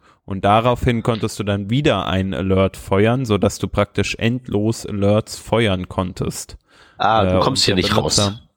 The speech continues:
Speaker 1: genau, der Benutzer konnte die Seite nicht schließen, er konnte aber mit Escape natürlich de-, den False-Fall von dem Alert triggern.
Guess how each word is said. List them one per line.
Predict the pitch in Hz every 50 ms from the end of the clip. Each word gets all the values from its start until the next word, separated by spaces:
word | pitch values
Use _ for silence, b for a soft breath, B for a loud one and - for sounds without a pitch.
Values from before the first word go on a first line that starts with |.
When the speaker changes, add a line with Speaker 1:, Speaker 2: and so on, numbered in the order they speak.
| _ _ _ _ -
Speaker 1:
genau, | - 95 95 95 95
der | 92 92 90
Benutzer | 92 101 107 104 - - 117 -
konnte | - - 110 110 - 123 107
die | 104 95
Seite | 90 98 98 101 - 98
nicht | 95 92 - -
schließen, | - 107 110 117 139 - - 127 113
er | 98
konnte | 95 - 110 107 107 - 101
aber | 92 92 95 95 92 92 90 - - - -
mit | 95 98 98 -
Escape | - - 90 - - - 120 117 117 _ -
natürlich | 113 104 92 - 104 98 98 98 - - - - -
de-, | - 82 71 62
den | - - - 92 90 90
False-Fall | - - - - 110 113 123 135 131 - - - - - 92 92 92 92 95
von | - - - 87 90
dem | 95 90 85 82
Alert | 98 98 98 98 98 98 -
triggern. | - - 101 101 95 98 101 110 135 156